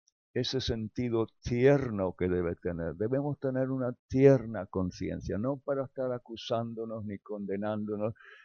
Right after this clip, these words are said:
pero cuando hay algo que no está del todo bien y el Señor te lo hace entender de una forma u otra,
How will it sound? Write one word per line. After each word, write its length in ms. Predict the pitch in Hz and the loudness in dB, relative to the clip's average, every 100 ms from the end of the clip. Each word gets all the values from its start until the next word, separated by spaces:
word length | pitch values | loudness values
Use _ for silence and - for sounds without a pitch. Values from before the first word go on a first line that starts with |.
| _ _ - | _ _ -6
pero 240 | 120 127 | -2 -2
cuando 400 | - 117 117 117 | -2 -6 -2 -2
hay 160 | 117 127 | 2 4
algo 420 | 123 120 110 98 - - _ _ _ _ | 4 4 4 0 -10 -20 _ _ _ _
que 120 | 127 | -4
no 140 | 127 151 | -2 -4
está 260 | - 160 | 0 0
del 240 | 151 143 117 | 2 0 0
todo 320 | 139 135 127 | 2 2 0
bien 380 | 113 107 101 101 | 0 0 0 0
y 80 | |
el 140 | 113 117 | -2 -2
Señor 640 | - 120 131 143 147 143 - | -2 0 2 2 2 -2 -4
te 120 | 110 | -2
lo 140 | 110 113 | 2 0
hace 260 | 120 123 | 0 -4
entender 640 | 123 117 113 104 98 85 | -6 -4 -4 -2 -2 -2
de 140 | 92 117 | -2 -4
una 180 | 131 120 | -4 -6
forma 460 | - 101 92 90 | -6 -6 -6 -10
u 180 | 90 123 | -2 2
otra, 440 | 170 - 190 196 | 2 2 2 2